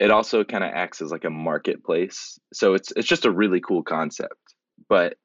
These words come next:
I, I kinda wanted to do the same thing, but for, like, V H S tapes, 'cause I feel like there's kind of a resurgence in that culture, you know, especially, like, old horror movies or just, like, really niche, like, independent movies that were released, like, you know,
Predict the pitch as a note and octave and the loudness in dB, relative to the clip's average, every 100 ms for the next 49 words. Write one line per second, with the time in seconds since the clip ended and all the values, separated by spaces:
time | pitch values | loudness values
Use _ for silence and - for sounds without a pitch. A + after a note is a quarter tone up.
0 | _ _ _ F#2+ E2+ - - - A#2+ B2 | _ _ _ -2 -2 -4 -4 -2 2 2
1 | A2 G#2 F#2+ F2+ G2 F2 F2+ E2+ D#2+ F#2 | 4 2 2 2 -2 -2 -4 -6 -4 -2
2 | F2+ D#2 C#2 - D#2+ D2+ C#2 - _ _ | 0 -2 -4 -4 -2 0 -4 -12 _ _
3 | - C#2+ - F#2+ G2+ G#2 A#2 - D#2+ - | -8 -8 -2 2 4 4 2 0 -8 -8
4 | - - - - F#2+ F2+ F#2+ F#2 F2 F2 | -16 -18 -18 0 0 2 2 2 2 0
5 | E2 - - _ _ _ _ _ _ _ | 0 -4 -12 _ _ _ _ _ _ _
6 | - A2+ F#2 F2+ E2+ - F2+ E2+ G2 - | 2 4 4 2 2 0 0 2 0 -4
7 | - - - - E2 - - D2+ - D2 | -12 -14 -10 -6 -6 -4 -4 -4 -2 -4
8 | D2+ _ E2+ E2 E2+ B2+ G#2+ E2+ D2+ D2+ | -6 _ -4 -4 0 2 2 2 2 0
9 | - _ _ - F#2+ E2+ - - F2+ E2+ | -6 _ _ 2 4 2 -2 0 2 4
10 | E2 E2+ D#2+ D#2 E2 D#2+ D#2 D2 D2 _ | 2 -2 -2 -2 -2 -4 -4 -4 -6 _
11 | _ _ - - D#2+ F#2 E2 E2 E2 E2 | _ _ -6 -4 -2 0 0 0 -2 -2
12 | - - - - _ _ _ _ _ - | -4 -6 -8 -12 _ _ _ _ _ -10
13 | D#2 - - _ _ - F#2 E2 G2 E2+ | -10 -10 -18 _ _ -4 -2 -2 -2 -2
14 | E2+ E2+ E2 E2 E2 - D#2 E2 E2 D#2+ | -2 -2 0 0 0 -2 -2 -2 0 0
15 | E2 - - D2 D#2 - D#2 - | 0 -4 -10 -12 -10 -10 -10 -10